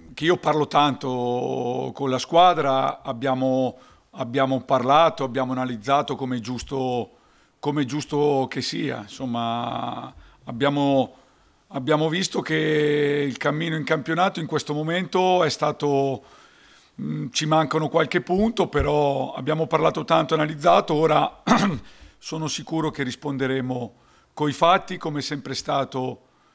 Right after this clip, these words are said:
in questi anni. Penso che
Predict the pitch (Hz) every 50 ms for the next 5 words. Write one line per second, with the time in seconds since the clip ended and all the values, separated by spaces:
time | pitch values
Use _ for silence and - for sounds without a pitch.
0 | _ _ _ _ - 180 180 156 - 165 151 - - 165 170 165 170 185 196 196
1 | 190 190 196 196 196 190 185 185 170 160 156 151 151 147 147 147 147 143 139 131
2 | - - - _ _ _ - - 156 151 143 - 160 151 - - 147 147 143 143
3 | 139 135 135 135 135 135 135 135 135 135 131 -